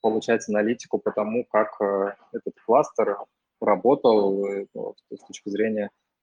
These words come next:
по-, пользовались, э, офисом или нет, а, с-, э, работники и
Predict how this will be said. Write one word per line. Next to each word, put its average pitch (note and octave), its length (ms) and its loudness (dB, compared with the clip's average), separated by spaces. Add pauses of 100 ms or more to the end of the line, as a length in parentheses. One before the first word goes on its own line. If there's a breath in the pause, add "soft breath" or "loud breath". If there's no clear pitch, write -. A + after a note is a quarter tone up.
(120)
по-, B2+ 180 -2 (200)
пользовались, C3 580 4
э, A2 260 -4
офисом G#2+ 480 -2
или A2+ 120 -2
нет, G#2+ 200 -4 (420 loud breath)
а, G2+ 480 4
с-, - 180 -18
э, - 80 -8
работники G#2 760 0
и G2 400 -6